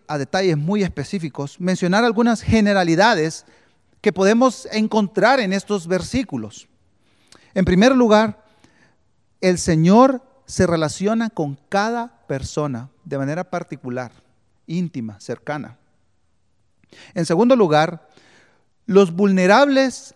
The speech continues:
no entran en la co-, en la categoría de justos o impíos. Si bien es cierto, ambas categorías se mencionan a lo largo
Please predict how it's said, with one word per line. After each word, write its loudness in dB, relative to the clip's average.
no 6
entran 2
en 0
la 0
co-, -4
en 0
la 2
categoría 2
de 6
justos 4
o 6
impíos. 2
Si -2
bien 4
es 4
cierto, 0
ambas 2
categorías 2
se 0
mencionan 0
a -4
lo 2
largo 0